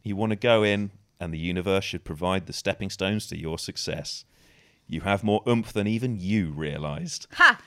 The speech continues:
Speaker 2: And I've got so much oomph.
Speaker 1: A flirtation is also starred when Mars meets the new moon on the sixth.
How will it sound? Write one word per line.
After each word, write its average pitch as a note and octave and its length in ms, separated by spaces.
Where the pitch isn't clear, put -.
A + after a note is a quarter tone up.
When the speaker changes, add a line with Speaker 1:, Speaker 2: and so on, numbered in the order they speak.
Speaker 2:
And C#4+ 120
I've D4+ 120
got B3 120
so E4 200
much G#3 240
oomph. G3 420
Speaker 1:
A - 40
flirtation C3+ 680
is F2 120
also B2 320
starred C#2 500
when F2 200
Mars G2+ 360
meets F#2+ 240
the F#2 100
new G2+ 200
moon G2+ 300
on D#2 100
the D#2+ 80
sixth. - 400